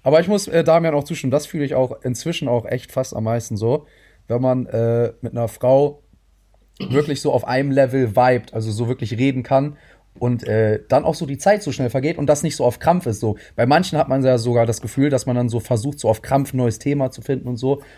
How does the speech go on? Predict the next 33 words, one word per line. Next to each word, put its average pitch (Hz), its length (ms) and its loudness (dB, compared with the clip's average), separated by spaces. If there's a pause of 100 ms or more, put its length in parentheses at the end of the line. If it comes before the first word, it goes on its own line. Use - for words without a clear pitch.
Und 104 120 0
das 185 160 4
finde 190 120 0
ich - 60 -6
dann 156 140 4
auch 175 140 4
schon 165 140 -4
wieder 131 200 2
unattraktiv. 131 500 -2
Das 135 160 -2
hat 151 120 4
ja 139 80 4
dann 131 120 4
vielleicht 120 260 0
gar 131 160 6
nichts 127 140 -4
mit 120 140 -4
der 120 60 2
anderen 123 180 0
Person 127 320 0
zu 147 100 -12
tun, 127 180 -2
sondern 113 240 0
einfach, 113 320 2 (360)
dass 107 160 0
man 113 120 2
untereinander 120 580 2
nicht 107 220 -2
so 113 180 0
auf 104 140 0
einem 104 200 2
Level 101 220 0
ist. 135 220 0